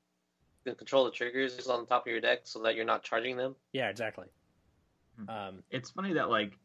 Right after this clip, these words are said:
Speaker 3: one deck uses the top half of the skill, and the s-, other deck, like, cares more about the bottom half.
Speaker 2: Yeah.
Speaker 3: <coughs> It's, it's, it's a sweet card. An-, another thing that's cool about it, I think, is that it isn't a persona flipper. Like,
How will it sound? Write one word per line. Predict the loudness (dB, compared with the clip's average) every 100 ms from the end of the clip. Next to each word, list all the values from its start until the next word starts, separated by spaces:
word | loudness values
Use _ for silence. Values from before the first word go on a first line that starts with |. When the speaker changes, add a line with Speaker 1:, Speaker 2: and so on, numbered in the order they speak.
| _ _ _ -4
Speaker 3:
one | 0 2
deck | 2 0
uses | 0 -4 -4 -8
the |
top | 0 2 4
half | 0 0
of |
the | -6
skill, | -6 -4 -4 -4
and | -6
the | -6
s-, | -4 -4 -2
other | 0 2
deck, | 2 0
like, | -4 -4
cares | -4 -4 -2
more |
about | -2 -2
the | -2
bottom | 0 0 0
half. | -2 -2 -6 -4
Speaker 2:
Yeah. | -4 -4 -8 _ _ _ _
Speaker 3:
<coughs> | 2 2 2 -2 -8 -16 -20 -20 -20 _ _ _ _ _ _ _ -20 -10
It's, | -6 -2
it's, | -2 0
it's | -2
a | 0
sweet | 2 2
card. | 4 4 4
An-, | 0
another | 0 0
thing | 0
that's | -2 -2
cool | -4
about | 2 2 2
it, |
I | 0
think, | -2 -6
is | -6
that | -6
it | -4
isn't | -2 -2 -2
a |
persona | -6 -6 -4 -4
flipper. | -2 -4 -2 -6 -8 _ _ _ _ -2
Like, | -2 -2